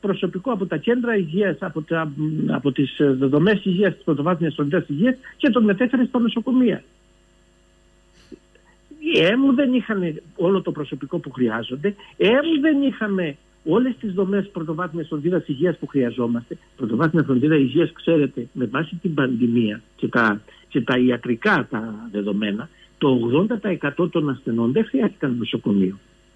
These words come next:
Ούτε χρειάζονται νοσοκομείο. Πέφτει το βάρος στην πρωτοβάθμια φροντίδα. Έμου λοιπόν δεν την ενισχύει από τη μια, έμου την αδυνατίζει από την άλλη για να ενισχύσει τα νοσοκομεία. Έτσι θα τα ενισχύσει; Νέες προσλήψεις.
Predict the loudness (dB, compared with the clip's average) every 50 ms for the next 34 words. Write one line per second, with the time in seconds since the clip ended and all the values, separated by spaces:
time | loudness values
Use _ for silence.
0 | _ _ _ _ _ _ _ 0 2 2 2 2 2 2 2 2 2 2 0 -2
1 | -2 -2 -4 -4 -6 -8 -6 -4 -4 -4 -2 -4 -6 -8 -10 _ _ _ _ _
2 | _ _ _ _ _ _ _ _ _ _ 0 0 2 2 2 2 2 2 0 -2
3 | -2 -2 0 -2 -2 -2 -2 -2 -2 -2 -2 -2 -2 -2 -2 -2 -2 -2 0 0
4 | 2 2 2 2 0 -2 -8 _ _ _ -20 -20 _ _ _ _ _ 0 2 4
5 | 4 4 2 0 0 -2 -2 -2 -2 0 0 0 0 0 0 0 0 -2 -2 -4
6 | -6 -6 -2 0 0 0 0 -2 -4 -6 -6 -4 -2 0 2 2 2 0 -2 -2
7 | 0 2 4 4 4 4 4 2 2 2 2 2 2 2 2 2 2 2 2 2
8 | 2 0 0 0 0 2 2 2 4 4 4 2 2 0 -2 0 0 2 2 2
9 | 2 2 0 0 0 0 0 0 0 -2 _ -4 -4 -2 -2 -4 -4 -4 -2 0
10 | 0 0 0 -2 0 0 -2 0 0 0 0 0 2 2 0 0 -2 0 0 0
11 | 0 0 -4 _ _ _ _ _ _ _ _ _ _ _ _ _ _ 0 2 4
12 | 4 4 2 0 0 0 2 4 4 2 2 0 -4 -12 -20